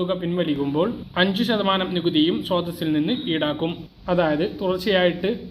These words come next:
മൂന്ന് വർഷം ആദായ നികുതി റിട്ടേൺ സമർപ്പിച്ച ഒരാൾ ഒരു കോടി വരെ പിൻവലിക്കുമ്പോൾ സ്രോതസ്സിൽ നിന്നും നികുതി ഈടാക്കുകയില്ല. ഇനി പറയുന്നത് ആദായ നികുതിയിൽ നിന്നും നോട്ടീസ് ലഭിക്കുന്നത് എങ്ങനെയാണ് എന്നുള്ളതാണ്. ഒരു വ്യക്തിക്കോ സ്ഥാപനത്തിനോ വിവിധ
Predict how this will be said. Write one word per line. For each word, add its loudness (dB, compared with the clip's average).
മൂന്ന് 2
വർഷം 0
ആദായ 6
നികുതി -2
റിട്ടേൺ -2
സമർപ്പിച്ച -2
ഒരാൾ 0
ഒരു 2
കോടി 2
വരെ 0
പിൻവലിക്കുമ്പോൾ 0
സ്രോതസ്സിൽ 2
നിന്നും -2
നികുതി -2
ഈടാക്കുകയില്ല. 4
ഇനി 4
പറയുന്നത് 2
ആദായ 2
നികുതിയിൽ 2
നിന്നും 2
നോട്ടീസ് 2
ലഭിക്കുന്നത് 4
എങ്ങനെയാണ് 4
എന്നുള്ളതാണ്. 2
ഒരു 6
വ്യക്തിക്കോ 0
സ്ഥാപനത്തിനോ 2
വിവിധ 2